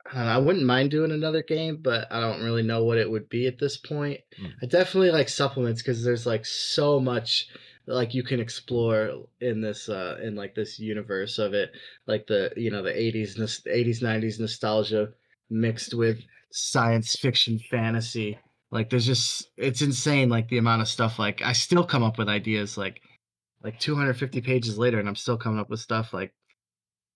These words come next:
Speaker 1: definitely gonna stick with Neon Lords for a while.
Speaker 2: Yeah, speaking of which, so when you just said you had, uh,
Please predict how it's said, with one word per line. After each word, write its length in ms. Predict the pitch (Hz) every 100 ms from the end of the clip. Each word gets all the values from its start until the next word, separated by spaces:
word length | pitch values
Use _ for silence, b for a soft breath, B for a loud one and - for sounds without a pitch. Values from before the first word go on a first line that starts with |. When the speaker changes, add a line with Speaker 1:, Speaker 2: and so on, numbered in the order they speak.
| _ -
Speaker 1:
definitely 640 | 120 113 117 110 107 101 95
gonna 200 | 107 104
stick 320 | - 104 -
with 80 | 98
Neon 260 | 101 95
Lords 260 | 98 95 92
for 140 | -
a 80 | 101
while. 400 | 101 92 98 - _ _ _ _ _ _ -
Speaker 2:
Yeah, 140 | 127
speaking 380 | - 170 185 165
of 160 | 113 104
which, 340 | 104 - - -
so 260 | - 139
when 360 | 127 127 127 120 _ -
you 200 | 117 120
just 220 | 123 107
said 220 | 113 98
you 220 | - - 104
had, 220 | 101 98
uh, 280 | 98 92